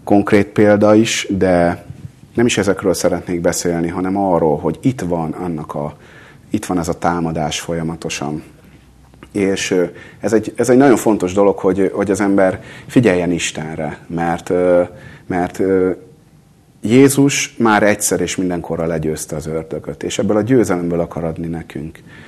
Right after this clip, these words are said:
Csak, csak venni kell ezt a győzelmet, és ez egy nagyon-nagyon fontos dolog, hogy itt a gyülekezetben, amikor beszélünk egymással, vagy amikor a családunkban beszélünk, vagy amikor a munkahelyünkön beszélünk, akkor, akkor lássuk azt, hogy,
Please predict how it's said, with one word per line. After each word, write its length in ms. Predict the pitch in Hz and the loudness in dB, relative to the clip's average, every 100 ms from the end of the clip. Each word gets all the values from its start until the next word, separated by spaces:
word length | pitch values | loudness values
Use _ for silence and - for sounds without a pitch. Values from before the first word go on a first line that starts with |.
| - | -10
Csak, 260 | - 107 - | -4 -4 -2
csak 180 | 127 127 | -6 0
venni 320 | 143 127 90 | 2 4 2
kell 180 | - 85 | 0 -4
ezt 200 | - 87 | -2 -6
a 40 | |
győzelmet, 560 | 92 85 82 85 87 104 | -2 -2 -2 -4 -4 -4
és 140 | - | -2
ez 80 | 110 | 0
egy 80 | 113 | 2
nagyon-nagyon 460 | 139 107 101 98 | 4 2 2 -2
fontos 440 | 92 107 95 85 87 | -2 -2 -2 -4 -2
dolog, 340 | 98 98 110 | 2 2 2
hogy 380 | - 90 87 - - - - - | -2 0 0 -2 -18 -20 -20 -4
itt 200 | 117 - | -4 -2
a 40 | |
gyülekezetben, 680 | 104 104 95 101 95 92 90 | 0 2 2 0 0 -2 -2
amikor 680 | 90 90 - 90 87 87 85 - - - - - - - - - - | -2 -4 -4 -2 0 -2 -4 -14 -20 -20 -20 -20 -20 -20 -20 -20 -16
beszélünk 680 | - 95 - 98 95 95 95 | -2 0 2 4 4 4 2
egymással, 800 | 95 95 95 90 - 98 92 101 - - - _ _ _ _ _ - | 0 0 0 -2 -4 -2 -2 -2 -8 -20 -20 _ _ _ _ _ -8
vagy 180 | 110 101 | -4 -2
amikor 500 | 87 85 87 82 - | -2 -2 -4 -4 -6
a 80 | - | -16
családunkban 720 | - 95 92 85 87 87 85 | -6 -2 0 0 -2 -2 -4
beszélünk, 600 | 82 78 - 76 78 76 | -6 -6 -8 -8 -8 -8
vagy 220 | 104 110 107 | 0 0 2
amikor 300 | 95 - 95 | -2 -4 -6
a 40 | |
munkahelyünkön 840 | 101 95 82 80 78 80 80 85 | -4 -4 -4 -6 -6 -6 -6 -6
beszélünk, 520 | 85 82 85 82 82 | -4 -4 -6 -6 -6
akkor, 400 | 85 - - 87 - | -8 -6 -4 -4 -4
akkor 500 | 95 - - 87 92 | -6 -4 -2 -2 -2
lássuk 460 | 107 107 98 - - | 0 2 0 -4 -4
azt, 180 | 90 - | -4 -2
hogy, 280 | 87 80 | -2 -2